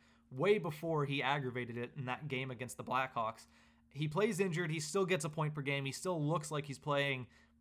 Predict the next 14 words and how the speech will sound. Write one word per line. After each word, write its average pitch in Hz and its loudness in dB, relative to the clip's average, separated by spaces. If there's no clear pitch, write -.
pretty 185 6
well, 143 4
misses 156 0
all 165 6
those 156 2
games 147 0
due 139 2
to 135 2
injury. 139 0
The 131 0
team 175 0
flourishes 156 2
without 135 6
him, 113 -2